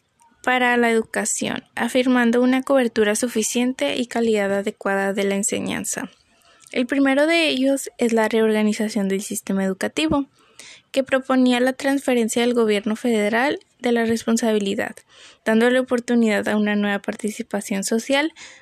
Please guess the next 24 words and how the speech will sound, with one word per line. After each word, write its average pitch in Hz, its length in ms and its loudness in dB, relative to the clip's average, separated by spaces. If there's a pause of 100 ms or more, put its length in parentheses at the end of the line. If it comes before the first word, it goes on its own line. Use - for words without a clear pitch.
de 247 100 -2
parte 247 340 -2
de 240 100 4
los 214 180 0
padres 254 440 0
de 269 100 0
familia, 214 640 -2 (180)
maestros 220 560 -2
y 349 80 -4
la 247 160 0
sociedad 233 400 0
general. 208 600 -2 (760)
Como 269 180 2
segundo 269 460 2
punto, 269 380 2 (420)
tenemos 240 380 2
a 233 80 0
la 226 140 2
reformación 214 1160 -2
de 214 140 -2
contenidos 214 800 0
y 233 120 0
materiales 214 560 -2
educativos, 208 840 -4